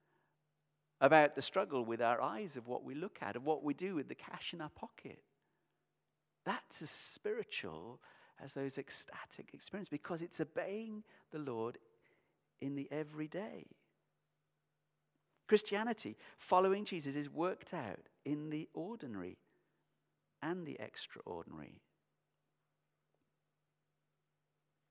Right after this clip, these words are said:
It says, "We know," it's a funny little phrase, verse three, "we know that we have come to know him if we keep his commands."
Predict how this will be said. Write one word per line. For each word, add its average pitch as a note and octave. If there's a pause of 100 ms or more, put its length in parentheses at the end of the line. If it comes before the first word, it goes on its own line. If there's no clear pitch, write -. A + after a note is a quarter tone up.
(480)
It -
says, D3+
"We F3
know," F3+
it's -
a D3
funny E3+
little A#2
phrase, G2
verse G#2
three, G#2
"we C3
know F3+
that -
we D3+
have C#3+ (100)
come G#3+
to -
know G#2
him D#2 (1040)
if -
we B2+
keep -
his A#2
commands." -